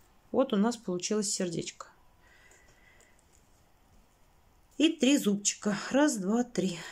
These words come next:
А теперь, в зависимости от того, насколько вы будете здесь формировать уголочек, у вас может и так получиться, может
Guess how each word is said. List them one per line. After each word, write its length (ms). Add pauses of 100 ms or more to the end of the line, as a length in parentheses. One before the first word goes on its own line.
(460)
А 120
теперь, 480 (680)
в 60
зависимости 720
от 200
того, 400 (280)
насколько 540
вы 280
будете 760 (800)
здесь 340
формировать 840 (1500)
уголочек, 760 (380)
у 60
вас 240
может 380
и 40
так 380
получиться, 840 (720)
может 440